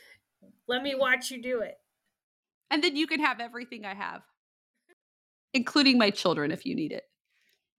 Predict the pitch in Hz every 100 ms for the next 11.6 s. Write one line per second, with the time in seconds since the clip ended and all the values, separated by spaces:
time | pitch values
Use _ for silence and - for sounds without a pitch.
0 | _ _ _ _ _ _ _ _ _ _
1 | _ 294 269 208 127 - - _ _ _
2 | _ _ _ _ 190 165 143 - - -
3 | - - - _ _ _ _ _ _ _
4 | _ _ _ _ _ 254 311 247 277 440
5 | 523 254 185 202 - 247 254 190 202 180
6 | 165 190 - 190 180 - 202 - - 320
7 | 466 480 427 _ - 175 160 233 - -
8 | - _ _ _ _ _ _ 220 196 190
9 | 190 202 208 - 196 190 190 - 175 185
10 | 202 220 277 339 339 - 214 208 - 214
11 | 254 262 262 262 262